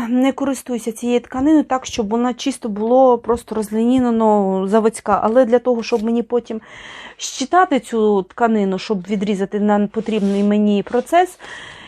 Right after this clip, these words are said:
і потім я все одно дублюю собі стержнем водорозчинним з цього амішоповським. Але все одно вона дуже допомагає мені, якщо треба порахувати, е,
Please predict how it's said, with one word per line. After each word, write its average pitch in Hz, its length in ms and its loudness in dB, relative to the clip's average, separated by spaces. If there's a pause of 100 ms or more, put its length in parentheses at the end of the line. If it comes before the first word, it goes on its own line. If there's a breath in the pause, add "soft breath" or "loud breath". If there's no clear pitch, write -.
і 247 320 0
потім 269 260 2
я 240 60 4
все 247 160 0
одно 262 200 4
дублюю 226 500 0
собі 214 260 -4
стержнем 240 580 0
водорозчинним 196 1160 -2
з - 260 -16
цього 196 280 -2
амішоповським. 196 920 -2 (880)
Але 233 200 6
все 247 200 2
одно 262 320 6
вона 233 200 2
дуже 208 200 0
допомагає 220 520 -2
мені, 220 200 0
якщо 208 240 -6
треба 202 260 -4
порахувати, 214 840 -2 (600 loud breath)
е, 190 560 0